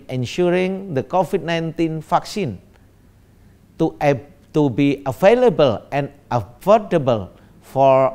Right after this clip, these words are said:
all country equally as public goods for the sake of humanity. Indonesia is ready to contribute to scaling up production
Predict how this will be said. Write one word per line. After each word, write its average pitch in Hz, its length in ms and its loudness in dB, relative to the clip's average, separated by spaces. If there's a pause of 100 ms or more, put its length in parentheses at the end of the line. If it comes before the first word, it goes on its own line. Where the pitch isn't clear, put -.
all 175 240 4
country 175 580 -2
equally 135 600 -4 (540)
as 143 220 -2
public 220 520 2
goods 196 440 0 (140)
for 135 240 0
the 117 140 -2
sake 170 540 -2
of 160 280 2 (260)
humanity. 143 640 -2 (880)
Indonesia 226 640 2
is 220 180 -2
ready 214 420 2
to 165 120 -6
contribute 165 840 0 (360)
to 156 160 -2
scaling 175 800 -2
up - 340 -4 (220)
production 190 920 -2